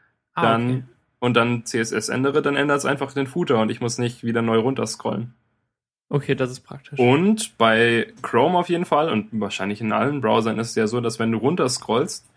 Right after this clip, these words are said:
Speaker 2: und dann die Seite neu lädst, dass er dann auch wieder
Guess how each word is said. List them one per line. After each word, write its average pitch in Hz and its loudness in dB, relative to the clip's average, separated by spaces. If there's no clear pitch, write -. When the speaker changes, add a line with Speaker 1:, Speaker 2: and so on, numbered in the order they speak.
Speaker 2:
und 120 -8
dann 120 2
die 135 0
Seite 123 0
neu 117 2
lädst, 127 -4
dass 123 -2
er 113 2
dann 117 2
auch 123 0
wieder 143 0